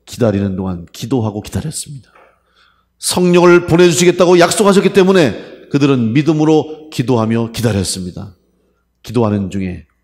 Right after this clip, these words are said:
이제 열흘째가 됐을 때, 그때 성령이 하늘에서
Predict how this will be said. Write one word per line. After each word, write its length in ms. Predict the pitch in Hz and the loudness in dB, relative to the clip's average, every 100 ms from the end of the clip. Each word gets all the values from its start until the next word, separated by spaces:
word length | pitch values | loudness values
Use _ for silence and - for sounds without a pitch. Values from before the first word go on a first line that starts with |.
| _ _ _ | _ _ _
이제 520 | 117 113 104 78 - - _ _ _ _ _ _ _ _ _ _ - 135 | -6 -2 -4 -6 -16 -20 _ _ _ _ _ _ _ _ _ _ -8 0
열흘째가 680 | 117 117 123 107 - 120 113 | 0 2 -2 -4 -8 -6 -6
됐을 320 | 92 - 78 | -6 -8 -14
때, 220 | - 90 _ _ _ _ _ _ _ _ _ _ _ _ _ _ _ | -16 -18 _ _ _ _ _ _ _ _ _ _ _ _ _ _ _
그때 340 | 92 104 85 | -6 -4 -4
성령이 720 | - - 135 120 110 92 80 _ _ _ _ _ _ _ _ | -6 -6 -4 -2 -2 -6 -10 _ _ _ _ _ _ _ _
하늘에서 640 | - - 147 120 104 101 | -20 -6 -2 -2 -2 -6